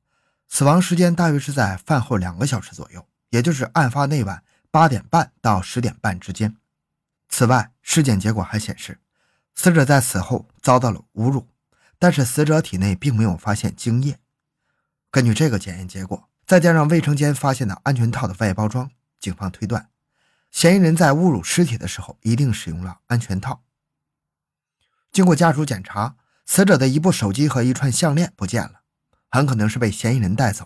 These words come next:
了。死者的服装店位于江西省赣州市的一条商业街，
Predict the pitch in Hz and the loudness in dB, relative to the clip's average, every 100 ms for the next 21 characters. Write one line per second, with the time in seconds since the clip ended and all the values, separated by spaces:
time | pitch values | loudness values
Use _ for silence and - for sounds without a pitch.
0 | - _ _ _ _ _ _ _ _ _ | -18 _ _ _ _ _ _ _ _ _
1 | _ - 170 151 135 123 147 143 143 147 | _ 2 4 4 0 0 0 2 2 2
2 | 117 135 110 120 160 151 156 156 104 90 | 0 0 -2 -2 -2 -2 -2 -4 -4 -6
3 | 143 117 107 123 123 92 90 107 101 - | 0 2 2 0 -4 -6 -6 -4 -4 -2
4 | 131 127 - 123 117 | -2 -2 -4 -6 -6